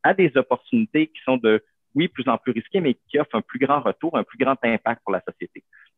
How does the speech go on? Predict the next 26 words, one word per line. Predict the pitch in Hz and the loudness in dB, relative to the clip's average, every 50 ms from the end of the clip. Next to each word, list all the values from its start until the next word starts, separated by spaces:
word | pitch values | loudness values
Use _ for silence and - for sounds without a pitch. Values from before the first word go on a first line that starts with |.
| - | -6
On | 143 143 | -4 -2
se | |
retrouve | - 156 - - 214 | -2 -2 -2 0 2
dans | 214 185 160 | 2 2 2
une | - 123 110 - - | 2 2 0 2 2
dynamique | 127 110 107 131 170 - 131 | 0 2 2 2 2 0 -2
en | 113 | -4
ce | - _ | -4 _
moment | - 104 113 139 151 | -2 0 2 0 0
où | 127 110 | 0 -2
est-ce | 101 _ _ - | -4 _ _ -2
qu'il | 151 135 120 117 147 | -2 -2 -2 _ 0
existe | 190 190 - 131 143 175 208 202 _ _ _ _ _ _ - | 0 0 0 -4 -4 -2 -2 -2 _ _ _ _ _ _ -4
des | 110 107 | -4 -2
capitaux | - - 117 - - - _ - 131 131 _ _ _ _ - - - _ _ _ - | -2 -2 -4 -4 -6 -10 _ -2 -2 -2 _ _ _ _ -20 -20 -20 _ _ _ 2
pour | - 180 175 175 _ _ - | 4 4 4 4 _ _ -12
pouvoir | 123 110 - 123 127 131 131 127 - - _ - | -12 -6 0 2 2 4 2 0 -2 -8 _ -8
stimuler | - 139 127 123 143 147 | 0 2 4 4 4 4
l'innovation | 131 113 107 101 98 98 92 90 90 - - 123 127 151 - _ - - - 131 | 4 2 4 4 4 4 2 2 0 -2 -2 -2 -2 -2 -2 _ -20 -8 -2 -2
et | 127 | -2
essayer | - - 151 | 0 0 -2
de | 143 | 0
nous | 131 110 | 0 0
propulser | _ - 110 - - 107 98 - - | _ -2 -4 -2 -4 -8 -10 -6 -4
dans | 123 110 | -4 -4
le | 101 | -4